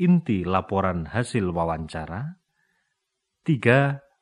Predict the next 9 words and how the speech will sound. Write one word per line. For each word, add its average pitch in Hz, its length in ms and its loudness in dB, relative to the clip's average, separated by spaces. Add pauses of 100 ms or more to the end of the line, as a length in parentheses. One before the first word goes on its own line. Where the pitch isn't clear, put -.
(120)
memperbaiki 113 960 2
butir-butir 98 880 -4
inti 143 480 2
laporan 90 560 -2
hasil 85 560 -8
wawancara. 82 720 -4 (1800)
Paham, 101 400 2
anak-anak? 147 320 0 (1600)
Baik, 90 320 -2